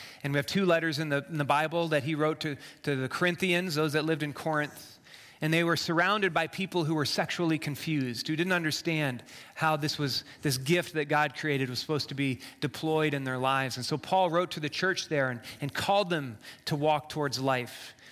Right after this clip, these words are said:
In First Corinthians six, he wrote these words,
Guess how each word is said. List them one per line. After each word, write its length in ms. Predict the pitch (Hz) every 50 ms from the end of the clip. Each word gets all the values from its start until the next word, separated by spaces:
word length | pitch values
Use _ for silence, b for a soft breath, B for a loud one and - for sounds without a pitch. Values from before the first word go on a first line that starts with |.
| B B B
In 80 | B 135
First 260 | - 170 170 - -
Corinthians 420 | - 180 175 - 165 160 147 135
six, 340 | - - - 165 139 - -
he 100 | - 156
wrote 180 | 143 143 139 123
these 240 | 135 135 123 113 131
words, 460 | 135 127 120 117 117 113 - -